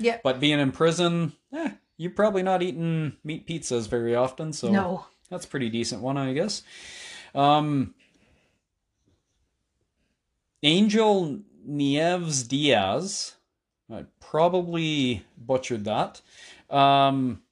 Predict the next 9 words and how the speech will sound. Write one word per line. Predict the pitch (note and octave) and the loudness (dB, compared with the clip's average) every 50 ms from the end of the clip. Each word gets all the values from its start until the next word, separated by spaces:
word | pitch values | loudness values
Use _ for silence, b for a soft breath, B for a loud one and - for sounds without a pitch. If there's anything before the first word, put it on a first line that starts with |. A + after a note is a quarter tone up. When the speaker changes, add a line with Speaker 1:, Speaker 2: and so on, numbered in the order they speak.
| _ _ - | _ _ -12
Speaker 2:
was | B2+ - | -6 -2
fifty-five | - G3 G3 G3+ G#3+ G#3 - F#3+ F3+ F3+ E3 | 0 0 2 2 0 0 2 2 2 2 2
years | E3 D#3 D#3 D3+ C#3 | 0 0 0 0 2
old, | C#3 A#2+ A2 A2 B2+ C#3 - - _ _ _ _ _ _ _ | 2 0 0 0 -4 -6 -8 -12 _ _ _ _ _ _ _
from | - - D3+ D#3+ E3 | -6 -2 -2 -2 -2
Florida, | D#3+ - D3+ D3 C#3 C3+ C3+ C3 C3+ C3+ C#3+ C#3 - _ _ b b b b b b b b b | -2 -2 0 2 2 4 4 4 4 2 2 0 -6 _ _ b b b b b b b b b
murder, | C3 D3 D#3 E3 F3 F3 F3 F3 E3+ E3+ - _ _ _ _ _ _ _ _ _ _ | 0 2 4 4 6 4 4 2 0 -2 -8 _ _ _ _ _ _ _ _ _ _
kidnapping, | - F3 D#3+ D#3 E3 D#3+ D#3+ D#3+ D#3+ D#3+ D#3 D#3 D#3 D3+ C#3 _ _ _ _ _ _ | -4 -2 -2 0 0 0 -2 -2 -2 -2 -4 -4 -4 -6 -8 _ _ _ _ _ _
robbery, | - B2+ C#3 C3+ C3+ C3 C3+ C3+ C#3 C#3+ C#3 C#3 C3+ - | -2 2 4 4 4 4 2 0 -2 -2 -2 -2 -4 -6